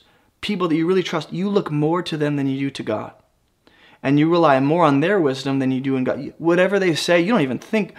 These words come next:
you don't even, like, think to go back to the scriptures to fact check 'em.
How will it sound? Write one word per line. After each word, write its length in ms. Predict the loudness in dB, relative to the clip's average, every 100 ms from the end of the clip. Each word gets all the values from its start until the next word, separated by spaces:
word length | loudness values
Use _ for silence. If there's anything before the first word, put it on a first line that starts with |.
| -18 -2
you 80 | 2
don't 140 | 4
even, 180 | 4 2
like, 160 | 2
think 240 | 0 -4 0
to 100 | 2
go 80 | 2
back 160 | 2
to 60 | -2
the 60 | -6
scriptures 420 | -2 -4 -4 -10
to 80 | -4
fact 260 | -2 -2
check 220 | -6 -10
'em. 120 | -12